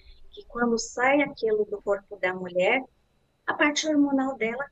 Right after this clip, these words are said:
cai, essa mulher despenca. Então, essa mulher, ela tendo propensão ou não pra entrar num quadro de depressão, ela se fragiliza. E ali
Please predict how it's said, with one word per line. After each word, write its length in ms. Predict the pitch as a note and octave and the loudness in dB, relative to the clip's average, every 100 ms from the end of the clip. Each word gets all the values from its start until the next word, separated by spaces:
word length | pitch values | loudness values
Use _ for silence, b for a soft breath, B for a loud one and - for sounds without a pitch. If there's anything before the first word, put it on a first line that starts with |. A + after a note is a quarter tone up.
| _ _ _ _ - | _ _ _ _ -4
cai, 440 | E4 D4 F3+ F3 | 0 2 2 -2
essa 260 | F3+ - A3 | -4 -8 -8
mulher 420 | G#3 G#3+ A#3 A3+ | -4 -4 -6 -8
despenca. 720 | B3+ C4+ - A3+ A3 - E3+ | -12 -14 -14 -14 -14 -16 -20
Então, 280 | F3 - A#3+ | -20 -20 -18
essa 220 | A#3+ - A#3+ | -18 -16 -12
mulher, 320 | A3+ A#3 C4 | -10 -8 -10
ela 180 | B3+ B3 | -10 -16
tendo 240 | A3+ A3 | -16 -10
propensão 640 | - G#3+ A3 - D4 F4 - _ _ _ - | -6 -6 -8 -12 -10 -10 -12 _ _ _ -12
ou 160 | A3 | -10
não 420 | G#3 G#3 A#3+ C4 | -10 -12 -10 -12
pra 180 | - G3+ | -12 -16
entrar 460 | G3+ _ G#3 A#3+ C4 | -18 _ -2 2 2
num 160 | A3 | 0
quadro 300 | - F#3+ F#3+ | -2 -4 -4
de 160 | F#3 - | -6 -6
depressão, 760 | F3+ F3 - - G#3+ B3+ C4+ - _ _ _ _ _ _ _ _ | -8 -10 -14 -4 0 2 0 -6 _ _ _ _ _ _ _ _
ela 200 | - D4 | 4 4
se 180 | D#4 F4+ | 2 -4
fragiliza. 720 | - D#4+ D#4 D#4+ C4 F#3 - - _ _ _ _ _ _ _ - - _ _ | 0 2 2 0 -2 -4 -10 -20 _ _ _ _ _ _ _ -20 -20 _ _
E 160 | A#3 C4+ | 2 4
ali 560 | C4+ B3 A#3+ D4 E4 | 4 2 0 0 0